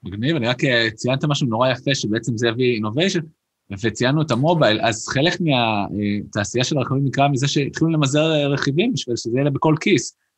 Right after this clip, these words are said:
המזעור רכבים האלה בסוף הגיע אלינו עכשיו לתוך הרכבים, הרכבים האלה יצרו אפליקציות, כמו שאמרת,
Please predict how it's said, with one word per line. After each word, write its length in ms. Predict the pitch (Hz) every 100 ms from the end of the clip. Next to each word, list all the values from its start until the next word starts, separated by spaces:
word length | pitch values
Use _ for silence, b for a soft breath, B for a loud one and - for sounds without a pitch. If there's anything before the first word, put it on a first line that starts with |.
| _ -
המזעור 340 | 123 123 165
רכבים 360 | 175 156 170 185
האלה 160 | 170
בסוף 260 | 139 123 147
הגיע 340 | 143 143 139 135
אלינו 280 | 135 135 131
עכשיו 240 | - 131 127
לתוך 260 | 127 131 143
הרכבים, 460 | 123 110 107 131
הרכבים 400 | 120 113 123 151
האלה 200 | 143 143
יצרו 500 | 131 117 120 - 143 127
אפליקציות, 440 | 120 127 120 113
כמו 140 | - 123
שאמרת, 360 | 120 117 120